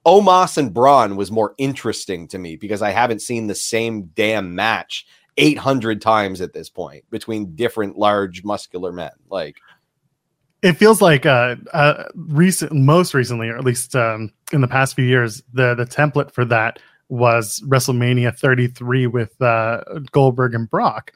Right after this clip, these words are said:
Speaker 2: Everyone praises that one. It was a five-minute sprint.
Speaker 1: Yeah.
Speaker 2: It was for the championship, and it just kinda, it came to its natural conclusion in a very dominant way. Goldberg made Brock look like a million bucks,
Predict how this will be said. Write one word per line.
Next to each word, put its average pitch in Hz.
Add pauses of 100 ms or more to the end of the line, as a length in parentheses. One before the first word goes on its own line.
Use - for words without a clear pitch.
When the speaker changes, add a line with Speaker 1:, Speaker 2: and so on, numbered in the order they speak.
(280)
Speaker 2:
Everyone 160
praises 143
that 110
one. 113
It 117
was 113
a 113
five-minute 135
sprint. 127
Speaker 1:
Yeah. 175 (180)
Speaker 2:
It 135
was 127
for 127
the 120
championship, 139
and 139
it 120
just 131
kinda, 139 (360)
it 143 (140)
came 160
to 151
its 135
natural 147
conclusion 143
in 131
a 117
very 123
dominant 147
way. 135
Goldberg 135
made 123
Brock 120
look 127
like 123
a -
million 120
bucks, 214